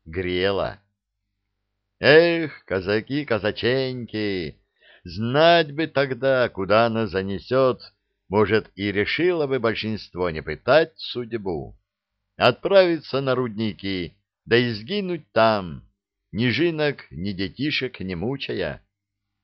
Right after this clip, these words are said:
Но все мы задним умом крепки. А тогда, почитай, единодушно порешили принять цареву волю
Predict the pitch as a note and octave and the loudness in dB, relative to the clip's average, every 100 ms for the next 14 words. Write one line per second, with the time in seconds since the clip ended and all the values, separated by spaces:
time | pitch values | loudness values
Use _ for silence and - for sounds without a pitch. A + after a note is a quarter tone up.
0 | _ _ _ - E2+ G2+ - D3 F3 E3+ | _ _ _ -8 -2 -2 -2 -2 2 2
1 | D#3 C#3 G#2+ - _ _ _ D2 B2 C3 | 0 0 -2 -8 _ _ _ -4 2 4
2 | B2+ A#2+ A#2+ F#2 _ _ D2+ D#2 G2+ A#2+ | 4 -2 -6 -8 _ _ -10 -4 0 0
3 | B2 A2 E2+ E2+ D#2 _ C2 B1+ G1+ _ | -2 -10 -8 -8 -8 _ -16 -14 -16 _
4 | _ _ _ _ _ _ _ _ _ - | _ _ _ _ _ _ _ _ _ 0
5 | G#2 G#2+ A#2+ B2+ D#3+ D#3+ - F#2+ G#2 - | 2 4 4 4 4 4 4 -2 -4 0
6 | G2 E2+ B1 - _ _ _ _ A#2 A2+ | 2 0 -4 -14 _ _ _ _ -2 0
7 | C3+ D#3+ E3 D#3+ D#3+ A#2+ - G2+ G2 G2+ | 2 2 0 0 0 0 -2 -2 0 0
8 | G#2+ - A2+ A2 F2+ A#2+ C3+ C3 G#2+ - | 0 0 -2 -2 -2 -2 0 0 -2 -4
9 | - G2+ G2+ F2+ G2 G2+ D#2 A#1 G1+ | -4 -2 0 -2 -2 -2 -4 -6 -16